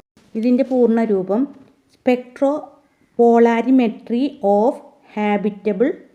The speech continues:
Planet Earth എന്നാണ്. ഇതിൻ്റെ ഫംഗ്ഷൻ എന്ന് പറയുന്നത് ഭൂമിയിൽ എങ്ങനെയാണ് ജീവനെ സഹായകമായിട്ടുള്ള അന്തരീക്ഷം ഉണ്ടായത്,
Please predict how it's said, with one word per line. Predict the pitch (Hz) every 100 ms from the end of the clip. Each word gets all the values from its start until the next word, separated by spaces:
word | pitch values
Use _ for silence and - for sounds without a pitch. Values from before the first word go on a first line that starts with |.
| -
Planet | 240 226 233 233 - 214
Earth | 208 - - 208
എന്നാണ്. | 185 165 160 156 _ _ _ _ _ _ _ _ -
ഇതിൻ്റെ | 240 254 285 - -
ഫംഗ്ഷൻ | 214 208 - 233 233
എന്ന് | 214
പറയുന്നത് | 202 190 180 175 185 240 240 - 240 _ _ 208
ഭൂമിയിൽ | 226 226 240 247 247
എങ്ങനെയാണ് | 214 208 208 214 196 196 196 196
ജീവനെ | 196 190 208 220 233 226
സഹായകമായിട്ടുള്ള | 208 - 190 196 190 208 208 196 185 185 190 185
അന്തരീക്ഷം | 175 185 185 185 196
ഉണ്ടായത്, | 180 165 160 160 156